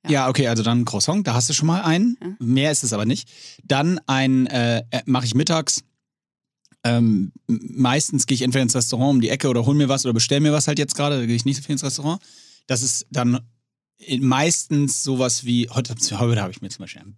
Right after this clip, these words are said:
Speaker 2: Burger, heute hab ich einen Burger gegessen. Surf and Turf Burger vom Am Kai Restaurant.
Speaker 1: Gibt's da eine bestimmte Burgersoße, die du immer nimmst?
Speaker 2: Nee,
Speaker 1: Okay.
Speaker 2: bestell ihn einfach so, wie er auf der Karte ist.
Speaker 1: Ah, okay.
Speaker 2: Und dann,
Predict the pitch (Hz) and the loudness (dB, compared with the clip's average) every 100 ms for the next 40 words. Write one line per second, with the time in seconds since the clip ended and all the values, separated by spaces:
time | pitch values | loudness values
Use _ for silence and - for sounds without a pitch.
0 | _ 131 113 107 76 71 143 - _ _ | _ 0 0 -2 -4 -10 -12 -14 _ _
1 | _ _ _ 113 110 151 208 - 175 110 | _ _ _ -4 0 0 -2 -2 -2 0
2 | 76 76 80 85 - 139 - - 170 180 | -4 -10 -12 -8 -4 -2 -2 0 0 -2
3 | - 147 139 - 165 160 - 135 135 131 | -4 -6 -6 -4 -2 -2 -4 -2 0 0
4 | 117 120 117 - 165 180 - - 165 143 | 0 -2 -2 -2 -2 0 -4 -2 0 0
5 | 113 - 95 104 208 - 208 170 208 185 | -2 -4 -4 -4 -4 -2 -2 0 0 0
6 | - 170 185 170 - 175 165 190 208 202 | -2 -6 -4 -4 -4 -4 -2 0 0 0
7 | 214 220 214 202 208 202 202 208 226 - | 0 -2 -4 -4 -6 -4 -6 -6 -6 -4
8 | 101 - _ - - - - - - 95 | -4 -4 _ -12 -12 -18 -12 -6 -4 -4
9 | 92 98 110 113 110 107 101 107 101 98 | -6 -4 -4 -2 0 -2 -4 -4 -4 -6
10 | - _ _ - - 113 - 165 190 - | -10 _ _ -6 -4 -4 -4 -2 -2 -4
11 | 202 196 175 160 147 - 151 151 123 147 | -10 -6 -6 -8 -14 0 2 2 2 2
12 | 165 156 208 | 2 4 4